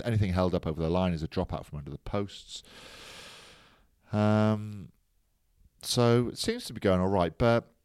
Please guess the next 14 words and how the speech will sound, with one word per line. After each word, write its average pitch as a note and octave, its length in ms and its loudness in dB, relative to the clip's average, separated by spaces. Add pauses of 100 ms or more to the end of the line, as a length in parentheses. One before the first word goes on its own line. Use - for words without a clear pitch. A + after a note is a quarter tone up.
like C#3 280 0
anything, A#2+ 320 0
mate, F2 260 -2 (420)
it's, - 480 -10 (420)
it's - 120 -12
about B2 260 2
getting D3+ 140 2
the C3+ 60 2
right A#2+ 200 4
decisions, F#2+ 800 -6 (140)
um, F2+ 640 -2 (260)
correct, F#2 540 -2 (380)
for - 200 -4
one, E2+ 380 2